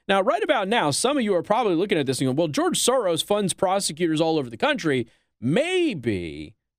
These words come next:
maybe this could be a solution." You know, or George Soros could buy the company or invest in the company that manufactures,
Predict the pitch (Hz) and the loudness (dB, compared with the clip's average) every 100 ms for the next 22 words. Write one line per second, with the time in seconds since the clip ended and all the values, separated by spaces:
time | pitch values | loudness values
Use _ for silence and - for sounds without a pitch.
0 | - 175 339 370 359 262 165 135 113 110 | -4 0 0 2 0 0 0 0 0 0
1 | 113 117 110 131 285 165 - - - - | -2 -8 -8 0 0 0 -4 -6 -6 -8
2 | _ _ _ _ _ _ 120 90 104 73 | _ _ _ _ _ _ -6 -6 -8 -6
3 | - - - - 165 165 - - _ _ | -6 -6 -8 -12 -8 -6 -8 -10 _ _
4 | _ 220 214 - 262 202 175 147 175 156 | _ -4 -2 0 0 0 -2 0 0 0
5 | 175 143 131 - 104 117 110 104 - 214 | 0 0 0 -2 -2 0 0 -2 -2 -2
6 | 175 143 131 123 _ _ _ - 113 110 | 0 0 0 -4 _ _ _ -2 -2 0
7 | 170 202 - 156 135 131 117 117 110 107 | 0 0 -2 -4 -2 -2 -2 -2 -2 0
8 | 120 131 117 - 156 156 147 143 123 113 | 0 0 0 0 0 0 -2 -2 -2 -4